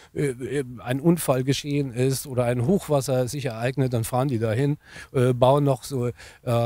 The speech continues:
äh, ihre Picknick, äh, Utensilien auf, sitzen da und schauen zu, wie den anderen die Häuser wegschwimmen,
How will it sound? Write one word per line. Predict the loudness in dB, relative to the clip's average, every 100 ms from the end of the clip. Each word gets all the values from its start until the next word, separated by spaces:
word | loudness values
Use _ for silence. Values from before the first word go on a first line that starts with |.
| 0 -6 -18 -20 -10
äh, | -6 -4
ihre | 2 4 4 2
Picknick, | 2 2 4 2 2 -4
äh, | 0 4 4 2
Utensilien | 0 0 2 4 2 4 4 6 6 4
auf, | 6 6 6 4
sitzen | 2 -2 0
da | 4 6
und | 6 2
schauen | 0 0 0
zu, | -2 0 0 0
wie | 0
den | 0
anderen | 0 0 0 2
die | 2
Häuser | 2 2 2 0
wegschwimmen, | -2 -4 0 2 0